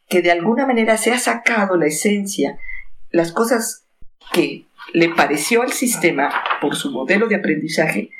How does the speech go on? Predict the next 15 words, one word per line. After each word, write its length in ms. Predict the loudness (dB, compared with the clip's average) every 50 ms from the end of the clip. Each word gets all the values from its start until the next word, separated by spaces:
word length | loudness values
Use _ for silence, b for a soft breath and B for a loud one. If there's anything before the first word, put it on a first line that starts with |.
| B B B
que 120 | 0 2
eran 360 | 2 4 2 2 2 0 0 0
las 180 | -2 -2 -2 -2
cosas 320 | -2 0 0 0 0 0
importantes. 680 | -2 0 0 0 2 0 0 0 -2 -6 -10 -12 -12 B B B B B B B B B
Entonces, 560 | 0 0 2 2 0 2 2 2 0 0 -2 -8 -16 _ _ _
estas 360 | 0 0 0 2 0 -2 0
características 840 | 0 0 0 0 0 0 0 0 0 0 0 -2 -2 0 0 0 0
es 100 | 0 0
lo 160 | 0 -2 0
que 160 | 2 2 2
hace 400 | 2 2 0 0 0 0 0 -2 0
a 120 | 0 2 2
un 220 | 2 2 0 0
sistema, 680 | 0 0 0 -2 -2 0 0 0 2 2 0 0 0 B